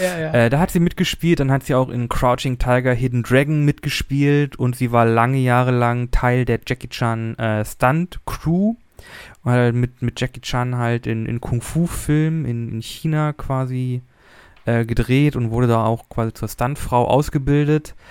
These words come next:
Speaker 2: Äh, was hat sie noch gemacht? Darkstone habe ich neulich gesehen, auch ein Kung-Fu-Film, da war sie dabei. Einfach,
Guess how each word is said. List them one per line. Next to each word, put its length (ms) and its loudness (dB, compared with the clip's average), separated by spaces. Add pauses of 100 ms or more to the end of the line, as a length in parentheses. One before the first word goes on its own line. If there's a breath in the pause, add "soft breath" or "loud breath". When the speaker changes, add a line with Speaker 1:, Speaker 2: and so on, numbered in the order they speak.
(520 loud breath)
Speaker 2:
Äh, 400 4 (680)
was 200 -2
hat 80 -6
sie 100 -8
noch 140 -4
gemacht? 260 -2
Darkstone 680 2
habe 140 2
ich 60 2
neulich 240 0
gesehen, 340 0
auch 180 0
ein 60 -4
Kung-Fu-Film, 560 0
da 140 0
war 160 2
sie 80 0
dabei. 560 0
Einfach, 680 -4